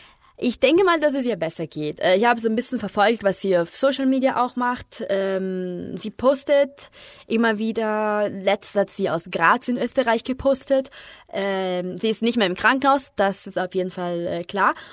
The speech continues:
Und sie feuert auch die Mädels so richtig an und, äh, ja, ich hoffe, dass sie sich einfach erholen kann.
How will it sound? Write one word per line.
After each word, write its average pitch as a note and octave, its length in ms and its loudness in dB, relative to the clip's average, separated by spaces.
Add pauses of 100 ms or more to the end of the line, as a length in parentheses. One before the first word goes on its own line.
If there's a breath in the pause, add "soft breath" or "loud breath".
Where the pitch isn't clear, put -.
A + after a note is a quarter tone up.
(120 loud breath)
Und A#3 200 2
sie A#3 120 0
feuert A#3+ 400 0
auch G3+ 100 -4
die G#3+ 140 -8
Mädels G3+ 380 -4
so F3+ 80 -2
richtig G3+ 420 -2
an A3 260 2
und, G3 280 -4
äh, F3 240 2
ja, F3 180 4
ich F#3+ 140 0
hoffe, A3+ 240 -2
dass F3+ 160 0
sie G#3 100 -4
sich G3 220 -2
einfach F#3 280 0
erholen A#3 420 2
kann. A#3 280 0